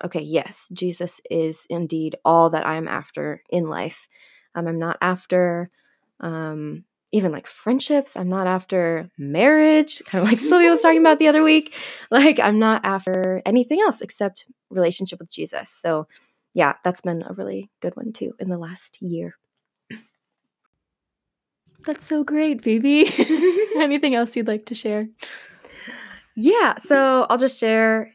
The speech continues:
Speaker 1: a verse, um, that I like about worship. So it's Psalm ninety-five, and it says,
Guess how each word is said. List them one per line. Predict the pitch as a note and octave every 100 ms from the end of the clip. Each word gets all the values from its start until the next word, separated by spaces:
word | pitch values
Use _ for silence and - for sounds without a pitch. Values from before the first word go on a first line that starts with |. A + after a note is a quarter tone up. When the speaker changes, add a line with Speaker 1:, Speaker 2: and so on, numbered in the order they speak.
| -
Speaker 1:
a | G3+ F#3+ F3+ F3+ F#3 _ _ F#3
verse, | F3+ F3+ E3+ E3+ D4+ - - _
um, | - G3 F3 F3 F3 E3+ F3+ - -
that | -
I | E3 E3+ F3 -
like | D#3+ -
about | - E3+
worship. | E3+ - A3+ _ - -
So | -
it's | F#3 -
Psalm | C4 C#4
ninety-five, | C4+ B3+ A#3+ G#3+ G3+ G#3+ _ -
and | G#3
it | -
says, | - - F#3+ F#3